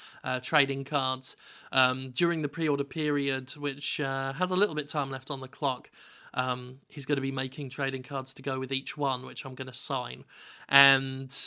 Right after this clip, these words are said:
I'm annoyed at how many I have to sign, but that is also a good,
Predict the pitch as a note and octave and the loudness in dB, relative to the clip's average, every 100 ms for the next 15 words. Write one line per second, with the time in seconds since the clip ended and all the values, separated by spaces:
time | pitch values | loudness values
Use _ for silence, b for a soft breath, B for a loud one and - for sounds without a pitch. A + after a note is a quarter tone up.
0 | - - _ _ D3 D3 C#3+ D3 D#3 D#3 | -4 -10 _ _ 2 6 6 6 6 6
1 | D3+ D3 D3+ D3 C#3+ C#3+ C#3 C#3+ - C#3 | 4 2 2 2 2 0 -2 -4 -4 0
2 | D#3+ D3 D#3 D3 C#3 C#3 C#3 C#3 C#3 C3 | 2 2 2 -2 0 -2 -2 -4 -4 -8
3 | - C#3+ C#3 | 2 2 2